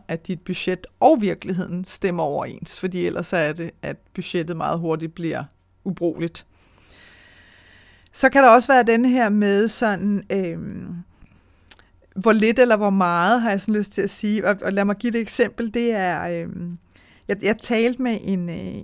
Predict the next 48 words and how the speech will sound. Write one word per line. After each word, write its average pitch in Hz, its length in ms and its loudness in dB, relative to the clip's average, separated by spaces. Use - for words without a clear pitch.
en 190 240 0
kvinde 240 340 0
for 262 100 0
nylig, 247 440 2
som, 185 440 -4
øh, - 540 -10
som 202 220 -2
siger 240 240 0
til 233 180 -2
mig, 220 100 2
jeg 214 100 0
kan 214 80 -6
ikke 247 120 -4
huske, - 220 -8
om 247 100 -2
hun 208 100 -2
havde 190 160 -2
læst 202 360 -4
det 233 60 -6
i 220 40 -2
min 190 220 -2
bog, 262 480 0
eller 180 180 -6
hun 190 200 -4
havde 175 180 -8
set - 360 -10
det - 120 -10
i 175 320 -10
et - 160 -14
opslag, - 560 -4
eller 190 160 -4
andet, 190 160 -2
hvor 202 80 -2
hun 190 140 -2
siger, 214 180 -4
"Ved 220 80 -4
du 220 40 -6
hvad, 220 100 -4
jeg 196 60 -2
havde 220 120 -4
simpelthen - 320 -8
aldrig 208 220 -6
tænkt - 320 -8
på - 100 -8
det 202 200 -2
her 208 140 -6
med, 196 360 -2
at 185 260 -4